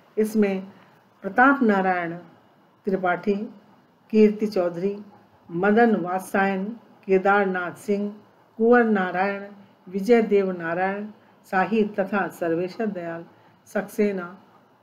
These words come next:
इत्यादि कवि शामिल थे। वर्ष उन्नीस सौ उन्यासी में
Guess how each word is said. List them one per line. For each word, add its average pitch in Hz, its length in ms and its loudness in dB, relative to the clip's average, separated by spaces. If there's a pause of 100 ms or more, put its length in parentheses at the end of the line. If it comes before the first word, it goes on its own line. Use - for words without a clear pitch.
(280)
इत्यादि 170 400 -6
कवि 160 340 -12
शामिल 143 440 -8
थे। - 200 -18 (1900)
वर्ष 311 260 4
उन्नीस 254 360 4
सौ 247 80 6
उन्यासी 208 520 2
में 180 240 -2